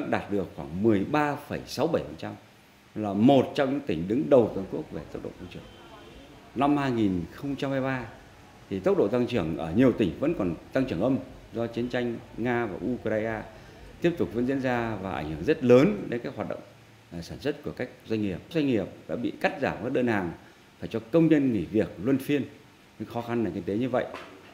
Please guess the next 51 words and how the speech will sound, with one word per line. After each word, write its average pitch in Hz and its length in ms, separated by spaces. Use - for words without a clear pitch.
nhưng 135 160
Hưng 131 140
Yên 127 360
vẫn 113 200
quyết - 160
tâm 135 240
thực 104 200
hiện 101 160
thành 95 140
công 120 200
và 92 120
thắng 101 200
lợi 110 160
các 127 160
nhiệm 113 260
vụ 101 120
phát - 140
triển 85 140
kinh 110 140
tế 113 200
xã 120 60
hội 73 100
đề 87 100
ra. 95 200
Và 92 120
tốc 214 220
độ 170 140
tăng 123 160
trưởng 113 260
năm 117 220
hai 113 120
nghìn 95 260
không 110 200
trăm 110 100
hai 107 100
mươi 107 100
ba 101 60
của 80 100
Hưng 95 80
Yên 107 160
là 90 60
mười 98 400
phẩy 92 140
không 131 260
năm 120 180
phần 90 100
trăm 107 180
và 78 80
đứng 123 200
thứ 147 120
bảy 135 220